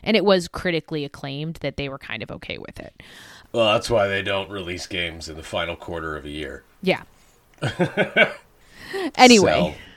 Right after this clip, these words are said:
Speaker 1: Anyway, the point is, it didn't sell as well in the U S, partially
Speaker 2: Mm.
Speaker 1: because of,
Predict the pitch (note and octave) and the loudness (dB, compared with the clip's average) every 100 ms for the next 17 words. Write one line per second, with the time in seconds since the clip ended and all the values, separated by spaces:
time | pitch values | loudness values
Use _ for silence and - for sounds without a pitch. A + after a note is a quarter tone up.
0 | - - - - B3 F3+ G#3+ D#4+ E4 A#3 | -18 -18 -6 -2 0 0 0 2 2 2
1 | F3 F3 - - - A3 A3+ A#3 A#3 G3+ | 0 -4 -14 -14 -2 0 2 4 4 6
2 | F#3 F3+ E3 D#3 D3 D3 - - - - | 6 6 4 4 2 0 -8 -18 -6 4
3 | A#3+ A#3+ D3 G#3 F#3 F3+ F3 E3+ D#3 D3+ | 6 8 8 6 4 0 2 2 4 2
4 | D3 D3+ D3 - | 2 0 -4 -12